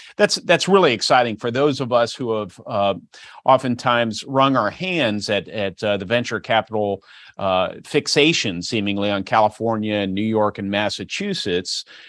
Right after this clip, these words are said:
but they, they've overlooked much of the talent we've had. So as I like to say,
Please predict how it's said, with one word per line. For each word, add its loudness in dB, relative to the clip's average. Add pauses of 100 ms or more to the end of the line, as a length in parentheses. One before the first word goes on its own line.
(200)
but 4
they, 0
they've 2
overlooked 2
much -6
of -10
the -12
talent -4
we've -4
had. -6
So -2
as -2
I 6
like 2
to -8
say, 0